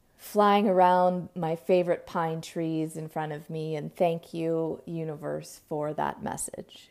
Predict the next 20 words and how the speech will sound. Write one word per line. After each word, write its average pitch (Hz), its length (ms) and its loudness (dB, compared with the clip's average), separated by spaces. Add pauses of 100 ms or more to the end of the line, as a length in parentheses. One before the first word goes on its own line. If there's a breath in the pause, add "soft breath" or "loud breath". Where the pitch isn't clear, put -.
(140)
You 160 120 -10
know, 165 380 -6 (540)
um, 151 520 -6 (640)
I 185 560 2 (880)
am 170 340 -4 (160)
running 202 400 4
away, 175 640 6
kicking - 460 -2
and 180 160 -2
screaming 180 760 -2 (800)
because 185 360 0
I 175 80 4
don't 175 300 2
love 170 220 4
it 165 100 0
anymore, 160 580 -2
or 165 160 2
I 165 260 -2
haven't, 175 540 -2
like, 170 400 -2